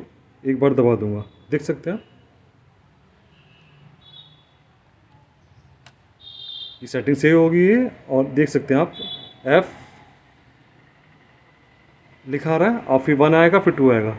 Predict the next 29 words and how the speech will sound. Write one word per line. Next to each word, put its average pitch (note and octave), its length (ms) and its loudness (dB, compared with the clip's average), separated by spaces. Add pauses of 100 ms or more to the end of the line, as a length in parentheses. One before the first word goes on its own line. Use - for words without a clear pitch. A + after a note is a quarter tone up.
(300)
कैसे D#3 240 6
आएगा F3 160 2
आप E3+ 80 0
देख C#3 140 0
सकते C#3+ 260 -2
हैं, G#3+ 120 -8 (1120)
देखिए C3 380 -2
एफ, E3+ 180 4 (1800)
एक B2 160 -10
मिनट, G#2+ 140 -10 (1000)
इसको E3 220 -12
पहले E3 240 4
मैं D#3+ 140 4
रजिस्टर E3+ 760 0
कर E3+ 120 2
देता E3+ 200 4
हूँ। A#3 100 4
रजिस्टर्ड E3 400 2 (640)
ये, D3+ 160 2 (840)
या C3+ 140 -2
तो D#3+ 140 4
आप D#3+ 180 4
इसको - 120 -10
प्रिंटर D3 240 2
को D#3 100 2
ऑफ D3+ 160 0
कर D#3+ 100 2
दीजिए E3+ 420 0
या F3 100 0